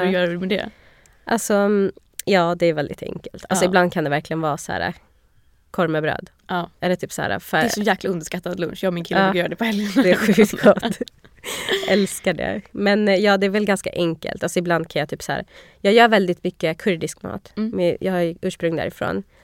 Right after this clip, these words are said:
Speaker 2: Eh, så då gör jag väldigt mycket så här hemlagat kurdiskt. Det kan vara liksom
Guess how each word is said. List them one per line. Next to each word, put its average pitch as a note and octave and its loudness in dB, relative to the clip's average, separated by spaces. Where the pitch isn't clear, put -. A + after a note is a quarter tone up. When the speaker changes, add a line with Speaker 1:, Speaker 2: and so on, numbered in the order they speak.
Speaker 2:
Eh, E3 -2
så - -10
då G#3 4
gör F3+ 4
jag E3 -2
väldigt E3 -4
mycket E3 -6
så E3+ -8
här D#3+ -6
hemlagat E3 0
kurdiskt. E3+ -2
Det F3 -6
kan F3+ -6
vara D#3+ 0
liksom D3+ -6